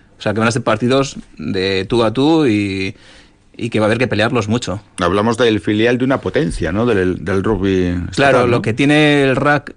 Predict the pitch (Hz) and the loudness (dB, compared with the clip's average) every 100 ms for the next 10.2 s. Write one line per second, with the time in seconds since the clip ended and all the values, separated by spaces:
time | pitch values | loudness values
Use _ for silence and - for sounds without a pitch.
0 | - 113 131 131 127 139 147 - - 127 | -10 -6 -2 -2 2 2 2 -2 -8 -6
1 | 107 107 - 117 110 107 104 107 101 107 | -4 -4 -2 0 2 0 -2 -2 -2 -2
2 | 110 104 123 131 131 131 135 127 127 135 | -2 -2 0 2 2 2 2 2 2 0
3 | 113 120 117 107 120 120 135 120 123 - | 0 0 0 -2 -2 0 2 2 0 0
4 | 117 110 127 110 113 123 127 240 - _ | 0 0 0 0 0 2 2 0 -6 _
5 | - 104 98 95 101 - - - - 107 | -8 -4 -4 -4 -6 -8 -16 -20 -8 -4
6 | 107 98 95 95 95 - 101 101 110 110 | -4 -4 -6 -8 -10 -6 -4 -2 -2 0
7 | 110 110 113 117 147 - 104 101 101 110 | 2 2 2 2 2 2 2 2 0 -2
8 | - 104 107 107 104 98 - - - - | 0 0 2 2 0 -2 -6 -20 -20 -4
9 | 117 127 135 135 120 127 127 123 131 123 | -2 0 2 2 2 2 2 2 0 2
10 | 127 117 | 2 0